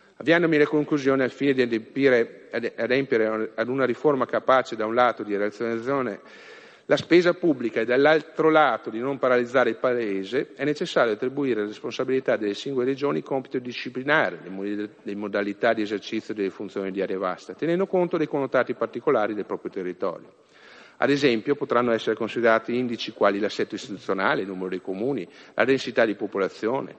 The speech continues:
gli aspetti morfologici e i fattori socio-economici. Le riforme costituzionali in materia dovranno riguardare anche la semplificazione complessiva dell'amministrazione locale,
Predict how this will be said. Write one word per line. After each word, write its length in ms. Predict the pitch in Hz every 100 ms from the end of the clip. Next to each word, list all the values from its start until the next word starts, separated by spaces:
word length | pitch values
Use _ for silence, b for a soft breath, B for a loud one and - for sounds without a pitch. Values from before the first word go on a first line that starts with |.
| B B
gli 40 | -
aspetti 320 | - 131 131
morfologici 760 | 120 107 123 110 131 185 165
e 20 | 143
i 40 |
fattori 440 | 127 - 147 165 - B B B
socio-economici. 920 | - 135 143 135 135 92 80 - - _ _ _ _ _ _ - _
Le 80 | -
riforme 440 | 135 139 214 208 170
costituzionali 640 | 135 - 123 151 139 120
in 60 | 110
materia 360 | 117 110 98
dovranno 360 | 107 123 143 151
riguardare 440 | 147 151 147 135
anche 200 | 143 143
la 80 | 160
semplificazione 800 | 135 139 143 151 143 127 160 156
complessiva 500 | 151 135 139 - 165
dell'amministrazione 580 | 123 110 98 101 - 104
locale, 520 | 101 95 101 87 78